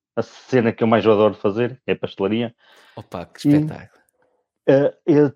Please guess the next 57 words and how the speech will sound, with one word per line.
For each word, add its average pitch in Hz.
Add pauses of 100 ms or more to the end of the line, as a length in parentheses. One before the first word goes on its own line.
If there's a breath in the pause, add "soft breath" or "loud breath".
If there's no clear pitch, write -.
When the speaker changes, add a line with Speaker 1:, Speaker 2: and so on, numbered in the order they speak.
Speaker 1:
trabalho, 151
trabalho 180
quase 180
todos 151
os 117
dias, 101
eh, 117 (180)
por, 104
Speaker 2:
Uhum. 127
Speaker 1:
por 147
semana. 110
Mas 160 (260 loud breath)
eu 135
próprio 143
já 139
disse 135
algumas 117
vezes 120
que -
se, 113 (1160)
se, 156
se -
me 151
saísse 151
um 131
prémio 131
fantástico 123
de 110
Euromilhões 120
ou, 117 (280 loud breath)
ou 123
essa 120
coisa, 139 (260)
eu 127
acho 120
que 123
volta 123
e 117
meia 117
tinha 120
que -
telefonar 113
a 113
um 113
amigo 110
para 123
ir -
trabalhar 113
para 107
ele 110
umas 107
manhãs, 107
porque -
eu 120
adoro 117
mesmo 117
aquilo. 104